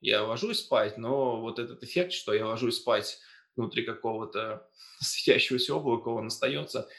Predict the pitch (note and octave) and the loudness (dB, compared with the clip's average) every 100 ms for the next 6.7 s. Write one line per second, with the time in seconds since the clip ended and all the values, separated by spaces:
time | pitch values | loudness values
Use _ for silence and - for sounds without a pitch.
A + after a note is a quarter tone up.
0 | - _ - A2+ A#2 A#2 A2+ G#2+ - G#2 | -20 _ -10 -4 -2 -2 -2 -2 -4 -8
1 | G2 - - _ - - G#2+ A2 A2+ A#2 | -10 -14 -20 _ -6 -2 0 0 -2 -4
2 | A#2 - A2 A#2 - G2+ B2+ C#3+ - A#2 | -6 -10 -8 -4 0 0 0 -4 -4 -4
3 | A#2 A#2+ C#3+ C3+ F#3+ F3 B2 B2 C3 - | -4 -4 -4 0 0 -2 -4 -2 2 6
4 | C#3 B2 - A2 A2+ A2 A#2+ A2 A2 - | 6 4 2 -4 -4 0 0 0 -6 -2
5 | F#3 D#3+ A2 A2+ B2 B2+ C3 B2+ B2 B2 | 0 2 2 4 2 2 -4 -2 -4 -4
6 | A#2+ C#3 D3+ C#3+ A2 - | -2 -2 -2 -4 -4 -4